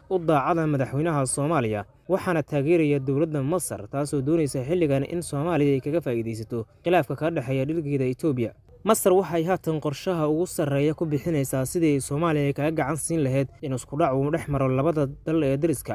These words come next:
ah ee kala ah Ethiopia iyo Soomaaliya, iyadoona haatan xukuumadda Qaahira ku howlan sidii ay Soomaaliya kaga saacidi lahayd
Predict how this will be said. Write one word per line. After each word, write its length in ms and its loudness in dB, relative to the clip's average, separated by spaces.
ah 60 -8
ee 120 -4
kala 260 2
ah 80 0
Ethiopia 560 2
iyo 100 2
Soomaaliya, 540 0
iyadoona 340 0
haatan 400 -2
xukuumadda 460 -2
Qaahira 440 2
ku 100 2
howlan 420 2
sidii 440 2
ay 20 0
Soomaaliya 540 2
kaga 180 0
saacidi 420 2
lahayd 260 0